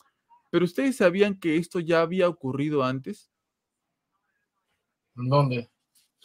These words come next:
Speaker 1: ¿Sabían eso o no sabían?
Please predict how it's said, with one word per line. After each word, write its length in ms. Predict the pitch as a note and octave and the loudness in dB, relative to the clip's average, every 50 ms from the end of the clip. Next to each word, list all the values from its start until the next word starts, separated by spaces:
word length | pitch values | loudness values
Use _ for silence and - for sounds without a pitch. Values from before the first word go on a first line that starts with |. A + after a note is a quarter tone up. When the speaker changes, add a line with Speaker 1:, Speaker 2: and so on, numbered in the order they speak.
| - - - - - - _ _ _ _ _ _ _ _ _ _ _ _ _ _ _ _ _ _ _ _ _ _ _ _ _ _ - | -20 -18 -18 -18 -18 -20 _ _ _ _ _ _ _ _ _ _ _ _ _ _ _ _ _ _ _ _ _ _ _ _ _ _ -6
Speaker 1:
¿Sabían 580 | - - E3 D3+ D3+ F#3 A3+ C4+ C#4 C4 B3+ | 2 6 8 8 8 8 6 4 4 4 2
eso 320 | C4 D4+ C#4+ - D4+ C4+ G#3 | 2 0 0 0 2 2 2
o 60 | E3 | 2
no 100 | E3 D#3+ | 0 -2
sabían? 400 | - D#3+ C#3 A#2 G#2+ G2+ G2 | -2 -2 -2 0 0 -2 -4